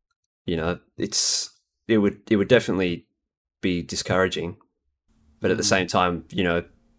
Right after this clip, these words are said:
Speaker 1: myself and I
Speaker 2: Okay.
Speaker 1: think Dylan Blight even, who reviewed it, um, for Explosion,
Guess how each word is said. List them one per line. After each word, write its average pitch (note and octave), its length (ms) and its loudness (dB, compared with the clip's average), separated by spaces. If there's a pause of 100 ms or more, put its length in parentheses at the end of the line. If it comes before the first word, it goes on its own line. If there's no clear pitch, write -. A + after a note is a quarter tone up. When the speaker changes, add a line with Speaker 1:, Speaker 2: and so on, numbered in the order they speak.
(220)
Speaker 1:
myself G2 560 2
and F2+ 120 -2
I E2+ 100 -2
Speaker 2:
Okay. - 80 -6
Speaker 1:
think F2+ 380 -4 (100)
Dylan G2 340 0
Blight F2+ 300 2
even, F2 380 -2 (100)
who F2+ 180 -2
reviewed F2 320 -4
it, F2 140 0 (500)
um, D#2+ 420 -6 (180)
for - 200 -8
Explosion, F2 600 0